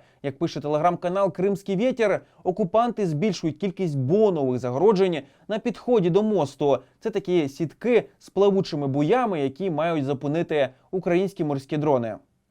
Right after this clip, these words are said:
Боновые заграждения у Керченского моста увеличиваются в размерах, сообщает мониторинговая группа «Крымского ветра» со ссылкой на данные спутниковой съемки. Заграждение выросло еще на двести метров и составляет уже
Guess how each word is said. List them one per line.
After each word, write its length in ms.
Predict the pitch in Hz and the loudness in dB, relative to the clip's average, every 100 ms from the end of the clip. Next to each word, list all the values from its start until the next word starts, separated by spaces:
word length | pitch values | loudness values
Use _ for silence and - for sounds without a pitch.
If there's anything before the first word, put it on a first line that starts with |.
| _ - | _ -4
Боновые 520 | 151 254 220 151 143 | 2 4 4 2 0
заграждения 580 | 143 156 156 254 247 196 | 0 0 0 0 0 0
у 60 | |
Керченского 520 | 156 196 185 160 175 160 | 0 -2 -2 -4 -2 0
моста 460 | 160 - - 240 | 0 0 4 6
увеличиваются 800 | 208 151 175 190 170 170 160 156 | 6 4 0 0 -2 -2 -2 -2
в 40 | 147 | -2
размерах, 580 | 160 165 208 165 113 | 0 0 0 0 -2
сообщает 540 | - 127 127 185 175 - | -4 -6 -4 -2 -2 -2
мониторинговая 640 | 143 151 175 139 135 135 | -4 -4 -2 -2 0 0
группа 300 | 151 214 208 | 2 2 0
«Крымского 460 | - 165 147 143 131 | 0 -4 -2 -4 -2
ветра» 480 | 196 220 185 - - _ | 0 0 2 2 -2 _
со 140 | - 180 | -8 -6
ссылкой 460 | - 220 247 202 | -2 0 0 0
на 120 | 147 139 | -2 -2
данные 480 | 127 180 190 175 | 0 0 0 -4
спутниковой 640 | 165 - 139 139 131 135 139 | -6 -6 -6 -6 -4 -4 -4
съемки. 640 | - 180 165 131 139 127 - _ _ - | -4 -2 -2 0 -2 -4 -6 _ _ -6
Заграждение 640 | 160 214 220 226 170 135 | -2 0 0 0 -2 -2
выросло 420 | 135 214 208 175 | 0 0 0 -2
еще 320 | 160 147 - 214 | -4 -4 -4 -2
на 140 | 202 | -2
двести 400 | 151 170 175 - | 0 0 -2 -4
метров 440 | 214 214 160 151 | -4 -4 -2 -2
и 40 | 139 | -2
составляет 580 | 139 127 147 196 202 160 | -6 -6 0 0 0 -2
уже 360 | 139 165 147 | -2 0 0